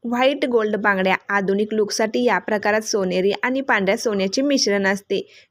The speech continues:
जे एक क्लासी आणि रिच लुक देते. यामध्ये खूप सुंदर सुंदर पॅटर्न देखील पाहायला मिळतात. स्टड बांगड्या, खडे किंवा रंगीत स्टोन लावलेल्या बांगड्या ज्या पार्ट्यांसाठी घालण्यासाठी योग्य ठरतात.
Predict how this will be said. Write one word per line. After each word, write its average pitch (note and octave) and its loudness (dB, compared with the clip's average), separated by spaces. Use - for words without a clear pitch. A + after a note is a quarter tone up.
जे C#4+ 0
एक D4+ -2
क्लासी C#4+ 0
आणि G#3+ 2
रिच A#3+ 0
लुक G3+ 0
देते. G3 0
यामध्ये F3+ 0
खूप B3+ -6
सुंदर G3+ 0
सुंदर A#3 -2
पॅटर्न G3+ 0
देखील B3 -2
पाहायला B3 0
मिळतात. A3+ 0
स्टड D#4 0
बांगड्या, G#3 0
खडे G3 2
किंवा B3 2
रंगीत A3 0
स्टोन B3+ -2
लावलेल्या B3 2
बांगड्या G#3 0
ज्या B3+ 0
पार्ट्यांसाठी A#3+ -2
घालण्यासाठी A3 -2
योग्य G#3 0
ठरतात. G3+ 0